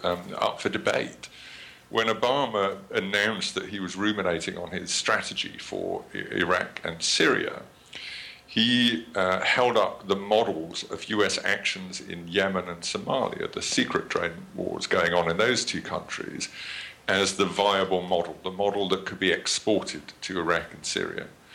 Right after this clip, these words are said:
And what did he mean by that? He meant that there were no boots on the ground in either of those countries,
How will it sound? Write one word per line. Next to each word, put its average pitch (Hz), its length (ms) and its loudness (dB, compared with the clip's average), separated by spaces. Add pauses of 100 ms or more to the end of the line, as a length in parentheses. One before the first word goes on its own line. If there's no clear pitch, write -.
(480)
And 107 140 -2
what 143 200 4
did 139 160 2
he 110 140 2
mean 113 220 2
by 76 140 4
that? 76 240 0
He 104 100 0
meant 143 200 -4
that 107 120 -4
there 101 100 6
were 101 120 6
no 107 180 4
boots 113 440 0
on 90 100 -2
the 87 60 -4
ground 82 340 0
in 80 160 -8
either 58 160 -6
of 50 120 -8
those 50 200 -6
countries, - 600 -12